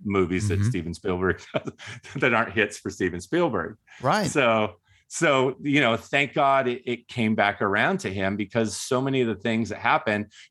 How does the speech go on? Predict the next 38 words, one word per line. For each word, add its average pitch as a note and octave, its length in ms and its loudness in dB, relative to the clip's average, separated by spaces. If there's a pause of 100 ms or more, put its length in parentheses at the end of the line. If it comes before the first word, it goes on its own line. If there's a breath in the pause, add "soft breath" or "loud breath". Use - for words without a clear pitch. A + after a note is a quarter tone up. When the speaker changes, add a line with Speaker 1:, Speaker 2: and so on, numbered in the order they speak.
(140)
Speaker 1:
if, - 280 -2 (140)
if G3 140 4
Steven E3+ 260 0
Spielberg's E3 380 0
not C3 200 2
the C#3 60 -6
producer, C3 480 0
they C#3 220 0
don't A#2+ 480 0 (280)
change G#2 720 -2 (320)
lead B2 360 0
actors G2 420 0
six - 280 -6
weeks E2+ 280 -6
in. D3+ 160 2 (140)
There's, A2 280 0 (280 loud breath)
there's C3 180 4
no C#3+ 160 2
way C3+ 240 2
that G#2 100 0
Robert G#2+ 280 0
Zemeckis, B2 460 0 (220 loud breath)
even F3 360 2
though C#3 440 2 (160)
Romancing C#3 460 2
the A2+ 60 0
Stone A2 440 0
was G#2 180 2
extraordinary, F#2+ 840 0
even A#2 240 4
Speaker 2:
Mm-hmm. A#2 40 4
Speaker 1:
though, A#2 220 4
you A2+ 180 2
know, G2 420 2
uh, A2 220 0
th-, A#2 240 0
it's G#2+ 500 -2
his, - 280 -8